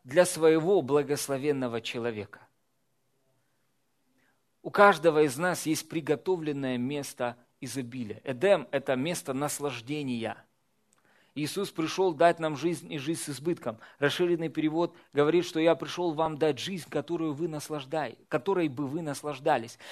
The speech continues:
Знаете, когда мы живём в благословении Господнем, мы начинаем ощущать вкус жизни и начинаем наслаждаться жизнью. Знаете, один из мощных служителей, Тейл Осборн,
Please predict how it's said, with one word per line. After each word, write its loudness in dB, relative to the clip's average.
Знаете, 0
когда 6
мы -2
живём -2
в -12
благословении 0
Господнем, -4
мы -6
начинаем -2
ощущать -4
вкус -12
жизни -12
и -4
начинаем -2
наслаждаться -4
жизнью. -10
Знаете, 4
один 4
из -2
мощных -4
служителей, -4
Тейл -2
Осборн, -4